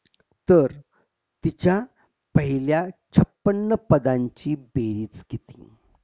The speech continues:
आता या उदाहरणामध्ये आपल्याला, अ, ए आणि डी direct दिलेला नाही. मग दिलेल्या माहितीच्या आधारे पहिल्यांदा आपण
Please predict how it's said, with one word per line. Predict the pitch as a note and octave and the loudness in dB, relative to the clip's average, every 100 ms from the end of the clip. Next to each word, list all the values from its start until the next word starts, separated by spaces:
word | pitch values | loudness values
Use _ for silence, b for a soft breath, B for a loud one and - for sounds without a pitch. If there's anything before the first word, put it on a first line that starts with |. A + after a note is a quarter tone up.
| _ _ _ _ _ _ _ b b b b | _ _ _ _ _ _ _ b b b b
आता | - A3+ | -2 0
या | E3+ C#3+ B3 | 2 4 6
उदाहरणामध्ये | C4 G#3 F#3+ F#3 F3+ D#3+ D3+ | 6 4 2 2 2 4 2
आपल्याला, | C3 - A2+ G2+ C3 F#3+ _ b b b b | 2 -2 -4 -2 -6 -8 _ b b b b
अ, | - B2+ B2 - - _ _ _ G#3+ | -4 -2 -2 -4 -10 _ _ _ 2
ए | B3+ | 4
आणि | A#3 A3 A3+ | 4 4 2
डी | D#3 - G3+ A#3 - _ _ _ _ _ _ _ _ _ _ _ | 2 0 0 -4 -16 _ _ _ _ _ _ _ _ _ _ _
direct | C3+ F#3+ F#3 G#3+ C4+ G3+ F3 | -2 0 2 2 2 0 4
दिलेला | D#3 C#3 C3 | 2 2 0
नाही. | A#2 F#2+ - - - - - _ b b b - | -4 -8 -14 -20 -20 -20 -20 _ b b b 0
मग | E3+ A3 - | 2 2 -2
दिलेल्या | D3+ B2+ F3 G#3 B3+ | -2 2 6 6 6
माहितीच्या | A#3+ F#3+ - F#3 F3+ D3 | 4 0 0 2 4 4
आधारे | C3+ C3+ C#3 | 4 2 2
पहिल्यांदा | - A#2 A2+ A#2 A2+ | 0 -2 -2 -2 -2
आपण | - D3+ | 2 2